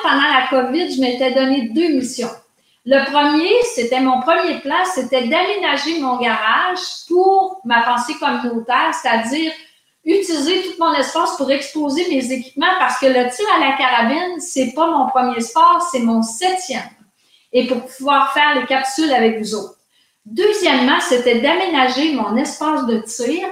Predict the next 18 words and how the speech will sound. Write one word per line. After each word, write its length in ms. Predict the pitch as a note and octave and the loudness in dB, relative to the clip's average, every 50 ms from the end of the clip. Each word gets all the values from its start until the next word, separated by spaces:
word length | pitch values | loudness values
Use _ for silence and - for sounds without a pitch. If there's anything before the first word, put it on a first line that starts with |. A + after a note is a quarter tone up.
| - - | -6 -6
parce 240 | - C4+ - - | -6 -6 -6 -6
que 120 | - C#4 C4 | -2 -2 0
je 200 | B3+ A#3 A3 A3+ | 0 0 -2 0
voulais 260 | C4 C4+ D4 D#4+ D#4+ - - | 0 0 0 0 -2 -2 -2
optimaliser 840 | F#4+ F#4+ F#4 - - - F4+ F4 D4 C4+ B3 A3+ A3+ A#3+ D4+ E4+ E4 | -2 -2 -2 -4 -6 -6 -4 -2 0 0 2 0 0 0 0 0 0
la 160 | C#4 G#3+ G3+ | 2 2 2
lumière. 880 | A3 A3+ C4 D4+ E4+ F4 E4 D#4 D#4 D4+ D#4 D4+ D4 C4 A3+ - - - | 4 4 4 4 4 4 2 2 2 4 4 4 4 2 2 0 -2 -2
Quand 140 | C4 C#4 C#4 - C#4+ | -4 -4 -2 -2 -2
on 120 | C#4 C4+ C4 | -2 -2 -2
tire, 140 | - F#4+ F#4+ - | -4 -6 -6 -4
c'est 100 | C#4+ B3+ | -4 -4
important 380 | A3+ A#3+ A#3+ - - D#4+ D#4+ | -2 -2 -4 -4 -4 -6 -4
d'avoir 380 | D4+ B3+ A#3 A3+ A3+ A3+ A3 A3 | -2 0 0 2 2 0 0 0
beaucoup 240 | D#4 D#4 - G#4+ G#4+ F#4+ | -2 -2 0 0 0 2
de 60 | D#4+ | 2
lumière. 440 | C4+ B3+ B3 B3 B3 - - E4 E4 E4 - - - - - - - - | 0 0 2 2 4 4 4 2 2 -2 -4 -8 -12 -14 -16 -14 -6 0
Et 100 | A#3 B3+ | 0 2
aussi, 380 | C4 D4 D4+ D4 - - - | 2 2 2 0 -2 -4 -2